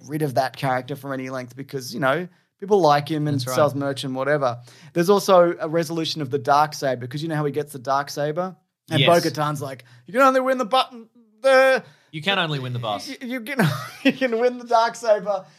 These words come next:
Speaker 1: if you have a big combat." And then
Speaker 2: But he
Speaker 1: 'cause
Speaker 2: did, didn't he? 'Cause he
Speaker 1: Well, he did, 'cause he beat Moff Gideon, who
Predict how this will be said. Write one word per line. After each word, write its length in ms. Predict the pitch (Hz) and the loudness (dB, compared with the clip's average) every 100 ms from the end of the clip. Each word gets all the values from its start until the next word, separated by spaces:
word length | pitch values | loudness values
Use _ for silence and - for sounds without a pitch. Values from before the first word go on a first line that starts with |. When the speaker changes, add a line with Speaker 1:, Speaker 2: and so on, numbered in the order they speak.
| _ 226 | _ 0
Speaker 1:
if 280 | 214 214 | 0 0
you 540 | 196 208 208 208 196 151 _ _ _ 175 | -2 2 2 2 -2 -6 _ _ _ 0
have 120 | 190 | 2
a 60 | 185 | 2
big 180 | 190 147 | 0 0
combat." 540 | 180 185 160 127 - - _ 156 | 0 2 2 2 -4 -14 _ -4
And 100 | 180 | 0
then 100 | 175 | 0
Speaker 2:
But 60 | 160 | 0
he 40 | |
Speaker 1:
'cause 80 | 190 | -2
Speaker 2:
did, 200 | 214 170 | -2 -4
didn't 200 | 123 120 | -6 -10
he? 60 | 170 | -12
'Cause 180 | - 135 | -14 -4
he 80 | 135 | 4
Speaker 1:
Well, 120 | 254 | 6
he 100 | 262 | 6
did, 420 | 311 233 135 123 | 6 4 2 -4
'cause 140 | 196 180 | -2 2
he 140 | 226 | 2
beat 300 | 165 208 214 | 4 0 2
Moff 240 | 185 180 - | 2 2 0
Gideon, 360 | 180 175 170 | -4 -2 -2
who 260 | 160 160 | -2 -2